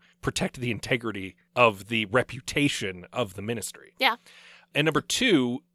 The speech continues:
Speaker 1: you're dealing with a massive bureaucracy. So there's going to be, like,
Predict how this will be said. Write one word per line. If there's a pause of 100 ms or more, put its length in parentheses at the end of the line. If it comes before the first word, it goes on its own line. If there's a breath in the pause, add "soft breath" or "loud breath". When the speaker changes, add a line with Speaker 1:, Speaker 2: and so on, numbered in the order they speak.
Speaker 1:
you're
dealing
with
a
massive
bureaucracy.
So
there's
going
to
be,
like,